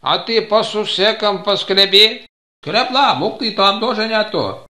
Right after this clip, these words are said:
«По амбарам помети». «Подметала, тоже нету». «А ты клавиатуры вытряхивала».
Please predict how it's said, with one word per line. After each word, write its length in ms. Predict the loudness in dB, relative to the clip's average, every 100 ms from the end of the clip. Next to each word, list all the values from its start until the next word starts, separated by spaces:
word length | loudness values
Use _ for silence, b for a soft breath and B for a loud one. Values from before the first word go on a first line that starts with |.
| _
«По 240 | 2 4
амбарам 560 | 2 0 2 2 2 -2
помети». 760 | -4 -4 -6 -2 0 2 -2 -12 _ -4
«Подметала, 720 | -4 -2 -2 2 2 2 2
тоже 360 | 2 2 2
нету». 680 | 0 -2 0 -2 -2 -6 -16 _ _ -8
«А 160 | -6
ты 160 | -2 -2
клавиатуры 800 | 0 0 0 0 0 0 0 0
вытряхивала». 960 | -2 0 2 2 0 -2 2 2 2